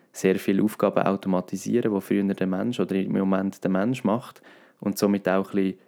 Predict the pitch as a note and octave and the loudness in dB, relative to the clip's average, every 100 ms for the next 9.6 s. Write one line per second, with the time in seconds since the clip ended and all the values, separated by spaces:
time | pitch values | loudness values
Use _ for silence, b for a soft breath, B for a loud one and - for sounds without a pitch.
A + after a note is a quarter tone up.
0 | b - G2+ G2 F#2 F2+ - E2+ G#2+ B2+ | b -6 0 0 0 -2 -2 0 2 0
1 | - G2+ G2 G#2+ A#2 - - A2 - - | 0 0 2 2 -2 -2 -2 -2 -4 -2
2 | A2+ B2+ C#3 - _ _ G#2+ B2 C#3 B2 | 0 2 -2 -4 _ _ 0 2 2 2
3 | A#2 A2+ A2 - - - - G2+ G2 G2 | 2 -4 -4 -8 -14 -16 -4 0 0 0
4 | G#2 G2+ F#2+ G2+ F#2+ G2 F#2+ F#2 F#2 G#2+ | 0 2 2 2 2 2 0 2 2 2
5 | G2+ - G2 - G2 G2 F#2+ F#2+ F#2+ - | 0 -4 -4 -2 -2 -2 0 -2 -2 -8
6 | - F#2 - F#2+ - G2 - - G2 B | -4 -4 -4 -4 0 -2 -2 -2 -2 B
7 | B B _ G2 F2+ F#2+ F#2 F2+ F2+ F2+ | B B _ 0 2 0 -2 0 -2 -4
8 | b b _ F2 F#2 G2 F#2+ - F#2+ F2+ | b b _ 0 2 2 0 -2 -2 -2
9 | F2+ - - G2+ G2 | -2 -8 -2 0 2